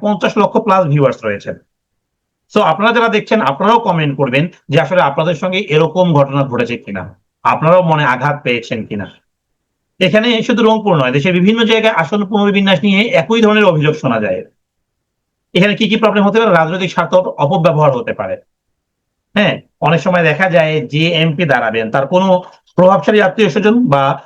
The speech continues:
আহ, তার বেশি যাতায়াত থাকার কারণে কোনো ওয়ার্ডকে বা কোনো অঞ্চলকে তিনি তার সংসদীয় এলাকায় ঢুকাই নিতে পারেন। এটা অন্য রাজনৈতিক দলের জন্য ক্ষতির কারণ হয়ে দাঁড়াতে পারে। So এটা শুধুমাত্র সাধারণ জনগণের একটা বিপদের কারণ তা কিন্তু নয়,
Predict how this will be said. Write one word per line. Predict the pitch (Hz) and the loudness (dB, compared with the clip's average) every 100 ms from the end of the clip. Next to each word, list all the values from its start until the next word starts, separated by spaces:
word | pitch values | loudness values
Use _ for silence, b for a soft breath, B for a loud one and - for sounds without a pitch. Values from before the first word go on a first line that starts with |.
| _ - | _ -2
আহ, | 147 143 | 0 0
তার | 156 | -2
বেশি | - 143 214 | 0 -2 0
যাতায়াত | 202 208 214 | 2 2 0
থাকার | 170 170 | 0 0
কারণে | 180 185 185 | 2 0 0
কোনো | 175 143 | -2 0
ওয়ার্ডকে | 131 147 151 147 156 | 2 0 -2 -2 0
বা | 143 | 0
কোনো | 139 135 | 0 -2
অঞ্চলকে | 123 123 165 233 247 - _ | 0 0 0 0 -2 -4 _
তিনি | - 180 | -2 -2
তার | 175 - 185 240 | -2 0 2 0
সংসদীয় | - 220 160 208 208 | 0 -2 0 0 2
এলাকায় | 226 151 147 151 | 2 0 -2 -2
ঢুকাই | 143 135 147 | -4 0 0
নিতে | 123 110 | 0 -4
পারেন। | 110 104 101 - _ _ _ - | -2 -4 -6 -14 _ _ _ -4
এটা | 165 196 | -2 0
অন্য | 196 180 185 196 226 | 0 0 2 4 4
রাজনৈতিক | 254 220 190 202 | 4 2 0 0
দলের | 196 175 165 | 2 0 0
জন্য | 156 214 | 0 -2
ক্ষতির | - - 156 | 0 -2 -2
কারণ | 147 131 123 | -2 -2 -2
হয়ে | 123 120 | -2 0
দাঁড়াতে | 113 113 - 220 285 - _ _ _ | 0 0 2 2 2 -6 _ _ _
পারে। | - 120 107 - _ - | -2 0 -2 -6 _ -2
So | 226 226 _ _ | 0 -2 _ _
এটা | 156 165 | -2 -2
শুধুমাত্র | 180 175 180 180 | 0 0 2 0
সাধারণ | 165 131 165 196 | -2 0 0 0
জনগণের | 185 185 180 190 190 202 _ _ _ | -2 -2 -2 -2 -2 -4 _ _ _
একটা | 143 147 | -2 -2
বিপদের | 131 156 190 196 | -2 -2 0 0
কারণ | 202 220 262 - | 2 2 0 -2
তা | 139 | -2
কিন্তু | 117 117 107 | -2 -6 -4
নয়, | 107 123 - | 0 0 0